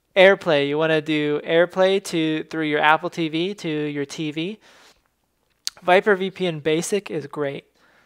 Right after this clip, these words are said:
because it's gonna be cheaper. You're gonna just need the one connection, and you're not really gonna be worried about the encryption protocols. Now, if you are concerned about privacy and security,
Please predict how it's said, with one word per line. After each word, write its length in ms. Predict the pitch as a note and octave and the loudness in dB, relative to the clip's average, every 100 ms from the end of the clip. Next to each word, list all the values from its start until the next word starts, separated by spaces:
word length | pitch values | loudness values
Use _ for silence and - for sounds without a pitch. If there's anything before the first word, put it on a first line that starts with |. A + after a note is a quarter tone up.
| _ _ _ _ _ _ A3 | _ _ _ _ _ _ -14
because 580 | D#3+ D3+ D#3 D3 C#3+ C#3 | -10 -4 2 4 2 -4
it's 120 | F#3+ | -10
gonna 140 | E3 | -10
be 100 | C#3+ | -8
cheaper. 440 | - B3+ B3 B3 A#3 | -6 -6 0 2 2
You're 140 | G#3+ | 0
gonna 260 | D#3+ D#3 D#3 | -2 -2 -2
just 220 | E3 E3+ | -4 -6
need 140 | G3 | -6
the 80 | F#3 | -4
one 220 | E3+ F3 | -2 -4
connection, 500 | F3 F3 E3+ - F3+ | -4 -4 -4 -4 -6
and 120 | E3+ C#3+ | -6 -6
you're 80 | |
not 220 | C#3+ C#3+ E3+ | -4 -4 -2
really 220 | D3+ D3 | -4 -4
gonna 160 | D3 | -6
be 100 | C#3+ | -8
worried 400 | C#3+ C#3+ C#3+ C#3+ | -6 -4 -4 -6
about 540 | - C#3+ D3+ C#3+ - - _ | -8 -10 -8 -8 -10 -14 _
the 500 | D#3+ D3+ D3 C#3+ C#3 D3 _ _ _ _ _ _ _ _ _ _ - | -20 -14 -14 -12 -16 -18 _ _ _ _ _ _ _ _ _ _ -10
encryption 440 | D#3 C#4 C4+ E3 | -8 -6 -8 -10
protocols. 580 | - D#3 - F#3 - - _ _ _ _ _ _ _ F3 | -10 -12 -14 -20 -20 -20 _ _ _ _ _ _ _ 0
Now, 180 | E3+ F3 | 2 2
if 160 | F3 | 0
you 140 | E3+ F#3 | -6 -2
are 360 | F#3 A3 B3+ | 2 4 2
concerned 440 | C4 G3 - E3+ D#3 | 0 -6 -4 -4 -2
about 480 | D3 D3 - _ | 0 0 -4 _
privacy 800 | - D#3+ D3+ D#3 D3+ - E3+ A3 _ _ - | -10 -2 0 0 -4 -8 -10 -14 _ _ -12
and 200 | D#3 D#3 | -10 -10
security, 460 | - - D3+ F3+ | -10 -6 -4 -6